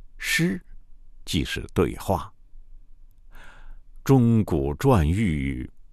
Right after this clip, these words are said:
不足贵，但愿长醉不愿醒。”元丹丘边写边想：“不是正高兴吗？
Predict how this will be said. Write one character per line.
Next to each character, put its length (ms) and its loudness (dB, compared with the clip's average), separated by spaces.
不 120 4
足 320 -4
贵， 340 2
但 200 4
愿 360 0
长 600 6
醉 500 4
不 380 2
愿 340 4
醒。” 720 -2
元 280 8
丹 220 6
丘 520 6
边 340 6
写 300 0
边 240 2
想 380 -2
：“不 100 8
是 120 8
正 220 6
高 220 8
兴 240 4
吗？ 220 2